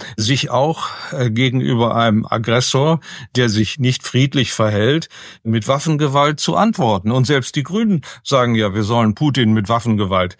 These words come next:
antworten. Naja, also wenn man jetzt den kategorischen Imperativ nimmt, dann dürfte Deutschland ja gar nichts machen gegen die Russen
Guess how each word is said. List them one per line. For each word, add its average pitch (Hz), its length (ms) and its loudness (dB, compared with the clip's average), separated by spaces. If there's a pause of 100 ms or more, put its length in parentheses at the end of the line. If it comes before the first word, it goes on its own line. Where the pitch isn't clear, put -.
(180)
antworten. 101 540 -2
Naja, 120 240 2
also 123 260 0
wenn 139 160 0
man 131 220 2
jetzt 127 260 -2
den 123 120 -2
kategorischen 131 600 0
Imperativ 165 640 -2
nimmt, 170 260 4 (280)
dann 135 180 0
dürfte 160 340 -2
Deutschland 151 520 0
ja 156 100 2
gar 165 180 2
nichts 160 240 -4
machen 180 300 0
gegen 117 220 2
die 107 80 2
Russen 98 420 -4